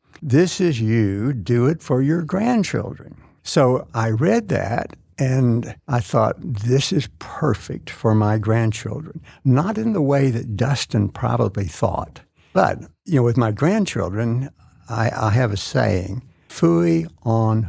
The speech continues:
fof." Fui on fof. What's fof? Fof is the acronym for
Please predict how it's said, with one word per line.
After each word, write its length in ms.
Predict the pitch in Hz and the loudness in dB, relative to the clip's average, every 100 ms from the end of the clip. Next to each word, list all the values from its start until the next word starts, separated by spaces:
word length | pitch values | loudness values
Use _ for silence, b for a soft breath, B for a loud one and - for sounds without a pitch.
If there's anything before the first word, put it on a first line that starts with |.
| - | -2
fof." 580 | - 95 95 - - - | 0 0 -4 -12 -14 -2
Fui 260 | 143 151 143 | 2 2 4
on 180 | 123 | 2
fof. 480 | 117 - 98 110 - - | 0 0 -2 -2 -12 0
What's 240 | 135 139 - | 0 0 -6
fof? 600 | - 131 110 113 - - - | -2 0 0 -4 -12 -16 -20
Fof 340 | - - 180 180 | -4 0 2 2
is 200 | 127 - | 0 0
the 140 | 117 - | -2 -2
acronym 960 | 139 220 - 196 107 90 107 120 156 | -2 -2 -2 2 2 2 0 0 -2
for 540 | - - - - 92 | -2 -4 0 2 0